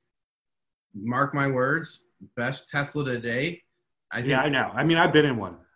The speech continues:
Speaker 1: Okay, three hundred thousand to six hundred thousand a year in sales of that car could be there. But, um, the thing I love about you is you're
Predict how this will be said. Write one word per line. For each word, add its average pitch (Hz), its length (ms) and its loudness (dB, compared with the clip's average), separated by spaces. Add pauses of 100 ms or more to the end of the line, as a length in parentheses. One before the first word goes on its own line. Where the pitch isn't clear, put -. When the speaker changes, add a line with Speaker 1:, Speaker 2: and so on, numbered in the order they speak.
(140)
Speaker 1:
Okay, 123 320 -2 (260)
three 170 180 0
hundred 175 400 0 (100)
thousand 156 600 -2 (220)
to 131 120 -6
six 143 280 -6
hundred 139 220 -2
thousand 135 560 -4
a 120 40 -8
year 127 320 -4
in 120 160 -6
sales 123 600 -6 (120)
of 113 320 -6
that 110 220 -6
car 135 440 -2 (440)
could 131 160 -4
be 135 160 0
there. 156 480 0
But, 113 340 -4 (280)
um, 120 680 0 (520)
the 139 200 -6
thing 202 200 0
I 226 80 2
love 127 400 2
about 127 340 -2
you 135 400 -2 (380)
is 131 160 -6
you're 214 300 0